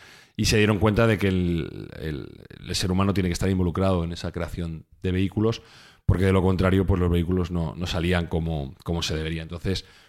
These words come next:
fue sin duda un, un hito esencial en, en el éxito de los vehículos eléctricos y a día de hoy, bueno, si, si vosotros vais por la calle vais a ver muchísimos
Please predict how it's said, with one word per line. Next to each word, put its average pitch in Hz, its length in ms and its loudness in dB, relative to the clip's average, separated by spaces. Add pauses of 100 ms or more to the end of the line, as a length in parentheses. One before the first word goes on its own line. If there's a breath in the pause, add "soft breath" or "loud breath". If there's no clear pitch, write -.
(120)
fue 107 160 2
sin 113 200 2
duda 113 300 4
un, 98 640 -2
un 113 200 -2
hito 113 560 4
esencial 110 760 0 (440 loud breath)
en, 92 840 -2
en 98 120 -4
el 101 80 0
éxito 101 520 0
de 87 180 -2
los 85 260 -8
vehículos 95 440 -2
eléctricos 147 720 0
y 90 200 -2
a 78 40 -2
día 92 180 0
de 98 120 2
hoy, 123 300 4
bueno, 65 400 -8
si, 85 340 -4
si - 160 -4
vosotros 95 340 -2
vais 98 160 0
por 101 140 0
la 95 80 0
calle 113 220 2
vais 110 180 0
a 104 40 0
ver 107 120 2
muchísimos 95 640 -2